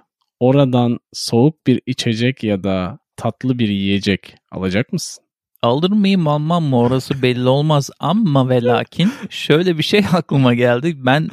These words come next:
Speaker 2: Haziran'da Idaho'ya gitmiştim ya, hatta bazı bölümlerde şakalaşmıştık, "Hiçbir şeyin olmadığı yere gittim." diye.
Speaker 1: <laughs> Hiçbir şey, evet.
Speaker 2: Hani böyle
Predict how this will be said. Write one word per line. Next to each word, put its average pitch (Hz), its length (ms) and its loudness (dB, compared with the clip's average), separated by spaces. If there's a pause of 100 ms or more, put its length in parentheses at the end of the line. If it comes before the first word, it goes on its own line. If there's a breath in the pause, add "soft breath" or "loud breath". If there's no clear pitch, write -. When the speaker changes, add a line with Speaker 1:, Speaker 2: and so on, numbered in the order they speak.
(160)
Speaker 2:
Haziran'da 160 960 0
Idaho'ya 160 360 2
gitmiştim 160 540 -2
ya, 127 220 -2
hatta 123 400 -2
bazı 127 340 0
bölümlerde 127 760 0
şakalaşmıştık, 123 1040 -2 (180)
"Hiçbir 120 320 -4
şeyin 120 280 0
olmadığı 117 500 2
yere 110 260 0
gittim." 107 380 -6 (100)
diye. 247 180 4
Speaker 1:
<laughs> 160 60 4
Hiçbir - 600 0
şey, 131 400 -8
evet. 127 200 -16 (800 loud breath)
Speaker 2:
Hani 131 180 2
böyle 127 720 2